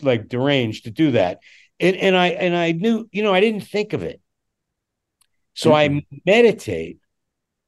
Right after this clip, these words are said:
Speaker 1: and I fall asleep and I fall forward. But I have no leg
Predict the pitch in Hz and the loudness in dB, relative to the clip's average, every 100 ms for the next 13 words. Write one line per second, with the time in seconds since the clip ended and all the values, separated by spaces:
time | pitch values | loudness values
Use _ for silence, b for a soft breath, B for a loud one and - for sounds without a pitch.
0 | _ _ _ _ _ _ _ _ _ _ | _ _ _ _ _ _ _ _ _ _
1 | _ - 147 151 147 147 143 143 _ 165 | _ -2 0 2 2 0 -2 -6 _ 0
2 | 180 185 131 - 196 202 95 - _ _ | 2 2 -2 -6 -4 -4 -6 -12 _ _
3 | _ _ _ _ _ _ _ _ - 139 | _ _ _ _ _ _ _ _ -6 -2
4 | 147 - - 180 185 151 - 170 214 165 | -2 -4 -2 2 2 0 -2 2 2 0
5 | 87 - _ _ _ _ _ _ _ _ | -4 -14 _ _ _ _ _ _ _ _
6 | _ - 160 180 208 214 190 170 202 117 | _ -2 0 2 0 0 2 2 2 0